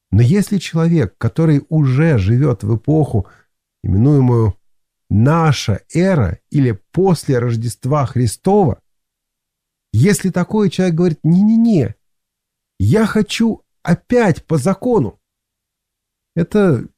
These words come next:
ну, как будто человек, который фактически говорит: «Не, я еще не вырос, я хочу эту сосульку».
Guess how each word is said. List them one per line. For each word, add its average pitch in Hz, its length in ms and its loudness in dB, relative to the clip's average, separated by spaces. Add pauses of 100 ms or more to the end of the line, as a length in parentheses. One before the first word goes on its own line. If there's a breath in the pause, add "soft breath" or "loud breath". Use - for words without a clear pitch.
ну, 127 100 -2
как 110 160 -2
будто 131 720 2
человек, 135 640 -2 (480)
который 143 320 0
фактически 139 640 -2
говорит: 120 320 0
«Не, 113 380 0 (760)
я 120 200 -2
еще 127 180 0
не 131 140 4
вырос, 107 460 -4 (520)
я 104 100 0
хочу - 520 -2
эту 98 440 -4 (440)
сосульку». - 600 -8